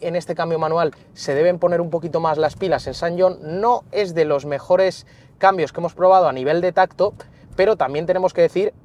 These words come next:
que no nos ha supuesto ningún problema, ni a la hora de viajar, ni a la hora de ir por ciudad. Em,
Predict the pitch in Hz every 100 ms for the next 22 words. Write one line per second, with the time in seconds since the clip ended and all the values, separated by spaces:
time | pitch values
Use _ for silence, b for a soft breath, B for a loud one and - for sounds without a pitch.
0 | - - 139 143 185 170 135 143 135 135
1 | 135 127 120 127 160 b b - 139 123
2 | 131 175 165 151 135 147 185 b b 143
3 | 135 131 123 120 123 147 147 139 131 123
4 | 135 165 143 123 139 - B B B B
5 | 135 135 131 127 123 127 123 123